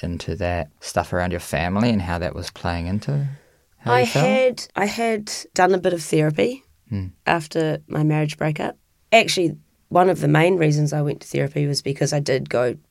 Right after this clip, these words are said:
Speaker 2: deep dark into that sad, lonely abyss, and, and I gave myself a fright,
Speaker 1: Hmm.
Speaker 2: really, about how quickly I could,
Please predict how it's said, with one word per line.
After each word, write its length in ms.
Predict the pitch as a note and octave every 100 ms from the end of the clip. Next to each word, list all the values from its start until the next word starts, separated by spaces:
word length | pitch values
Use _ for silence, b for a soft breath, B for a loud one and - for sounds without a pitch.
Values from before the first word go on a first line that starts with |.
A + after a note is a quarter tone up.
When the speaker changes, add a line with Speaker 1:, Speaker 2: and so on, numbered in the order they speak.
| _
Speaker 2:
deep 240 | - B2+ -
dark 300 | C3+ C3 -
into 240 | C3 - C3+
that 220 | C3+ - _ _ _ -
sad, 600 | - - C#3+ C#3+ C#3 - - _ _ -
lonely 580 | C#3+ C#3+ C#3+ C#3 C#3+
abyss, 600 | A2 C#3 C#3 C3+ - - -
and, 440 | C3+ C3 C3+ C3 - - - _ _ -
and 100 | D3+
I 60 | D#3
gave 180 | F3
myself 320 | D3+ - C3 D3
a 40 |
fright, 500 | - C3 D2+ - - _ -
Speaker 1:
Hmm. 340 | F#2+ F#2 F2+ E2+
Speaker 2:
really, 500 | D3 C#3 B2 C#3 - _ _ _ b b b b b
about 400 | C#3+ C#3 C#3+ -
how 240 | C#3 C#3 C#3+
quickly 460 | - - C3+ C3+
I 100 | C3+
could, 280 | D3+ C3+ D3